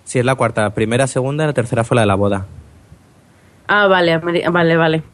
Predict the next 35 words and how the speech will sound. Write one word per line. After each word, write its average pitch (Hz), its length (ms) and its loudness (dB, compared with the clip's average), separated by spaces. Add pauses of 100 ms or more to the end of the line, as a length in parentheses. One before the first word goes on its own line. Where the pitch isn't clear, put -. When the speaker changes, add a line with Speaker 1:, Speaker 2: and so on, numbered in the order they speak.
Speaker 2:
Pero 170 120 0
ahí 160 60 2
salían 190 280 0
todos, 196 160 0
bueno, 165 140 4
da 151 80 4
igual 147 200 0
el 151 80 -2
caso. 160 260 -4 (480)
Que 226 140 2
no, 247 440 4
pi-, 220 220 2
pienso 254 340 4
lo 220 160 4
que 185 380 2
tú, 214 240 4 (220)
yo 214 100 4
me 240 80 4
entretuve, 240 460 4
la 202 80 2
verdad 196 180 0
es 214 60 -6
que 180 60 -6
está 208 140 -2
simpática, 220 600 0 (120)
tiene 202 180 2
algunos 202 320 0
puntos 196 580 2
bastante 196 360 0
divertidos 196 640 2 (360)
y, 190 540 4 (120)
hombre, 170 260 2
tiene 196 160 4
un, 202 160 4
el, 190 180 4